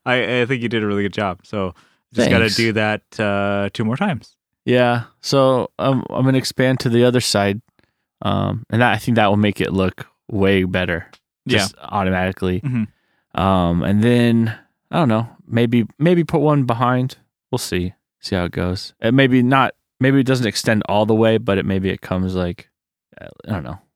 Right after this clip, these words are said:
Speaker 2: I'm pointing. I'm doing a lot of
Speaker 1: Yeah,
Speaker 2: pointing.
Speaker 1: yeah.
Speaker 2: I'm
Speaker 1: We
Speaker 2: sorry. I'm really bad at that.
Speaker 1: Just
Speaker 2: But
Speaker 1: wait and see in the video. It looks cool. Uh, he's working on it. So yeah, that was a, that was a cool project. Or at least we're getting, you're getting, uh,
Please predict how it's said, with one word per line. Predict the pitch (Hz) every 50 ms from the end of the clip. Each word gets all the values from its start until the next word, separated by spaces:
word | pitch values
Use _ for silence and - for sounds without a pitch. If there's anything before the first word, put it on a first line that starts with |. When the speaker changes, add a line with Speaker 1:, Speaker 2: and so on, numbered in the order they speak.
| _ _
Speaker 2:
I'm | - 107 104
pointing. | - - 110 110 113 113 110
I'm | 107 113
doing | 143 170
a | 170
lot | 160 139
of | 113 -
Speaker 1:
Yeah, |
Speaker 2:
pointing. | - 113 - 120 117 120
Speaker 1:
yeah. | 113 104 98 98 104 - 127
Speaker 2:
I'm | 127
Speaker 1:
We | 117 117
Speaker 2:
sorry. | 117 - 135 120 104 98
I'm | 101 107
really | 120 123 117 104
bad | 98 101 98 95
at | 92 -
that. | 87 87 - -
Speaker 1:
Just | - - _ _ _ - -
Speaker 2:
But | 120 120 113 139
Speaker 1:
wait | 147 175 180 175
and | 170 160 -
see | - 151 147 131 131 120
in | 131 123 123
the | 117
video. | 104 104 107 107 98 98
It | -
looks | 139 143 143 - -
cool. | - - 127 120 117 110 110 - _
Uh, | 131 120 113 110
he's | 110 104 98
working | 104 104 98 - 101
on | 98 95 98
it. | 98 - _
So | - 110 101 98 - - - _ _ _ _
yeah, | - 190 208 185
that | 147 156 156
was | 151 147 151
a, | 147 135
that | 135 151
was | 147 139
a | 135
cool | - 147 120
project. | - 127 117 113 113 123 135 - -
Or | 110 127
at | 120
least | 113 107 - -
we're | 117 107
getting, | 110 104 107 107 98 -
you're | 139 120 120 120
getting, | 107 117 123 117 113 107 110
uh, | 110 104 92